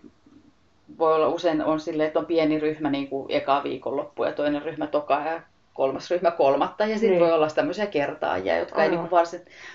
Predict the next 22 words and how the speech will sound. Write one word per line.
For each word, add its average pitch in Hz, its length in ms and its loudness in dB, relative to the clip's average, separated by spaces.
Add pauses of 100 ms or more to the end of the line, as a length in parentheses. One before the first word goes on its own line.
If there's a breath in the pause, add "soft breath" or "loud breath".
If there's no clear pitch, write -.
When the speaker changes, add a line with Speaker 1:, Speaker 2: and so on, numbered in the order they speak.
(380 loud breath)
Speaker 1:
niinku 156 360 -2
liity 160 400 0
näihin 151 380 4
ryhmiin. 170 440 -4 (260 loud breath)
Mut 240 280 0
että 156 320 0 (1300)
sit 175 260 -8
voi 170 180 4
ajatella, 160 540 0
että - 320 -4
jatko 165 520 -2 (160)
ykköskurssi 220 800 -4
ja 202 200 0
jatko 156 240 -8
kakkoskurssi, - 960 -8
ne 180 120 -6
on 170 60 -6
myös 170 240 -10
sellaisia, 156 420 -2
missä 151 260 -8
kerrataan 156 600 -2
näitä - 360 -6